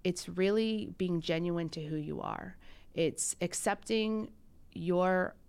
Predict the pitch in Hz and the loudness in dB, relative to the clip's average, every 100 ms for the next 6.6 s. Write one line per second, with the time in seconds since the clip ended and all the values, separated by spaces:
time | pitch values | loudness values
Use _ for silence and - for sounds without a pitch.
0 | - - 185 175 190 175 - 165 165 - | -20 -2 -2 0 -2 -4 -4 0 0 0
1 | - - - - - 170 160 160 156 165 | -6 -6 -6 -10 -2 2 4 4 2 -2
2 | - - - 180 185 190 170 - - - | -8 -20 -4 0 2 2 -2 -2 -6 -2
3 | 202 202 208 190 - 180 170 165 165 170 | -2 0 -2 -4 -6 -4 -2 -2 -2 -4
4 | 160 156 151 190 240 - - - - - | -2 -2 -2 -2 -4 -10 -18 -20 -20 -18
5 | - 180 170 170 165 - 208 208 202 190 | 0 0 2 2 2 0 0 2 0 0
6 | 214 220 226 240 233 - | 0 2 2 0 -2 -4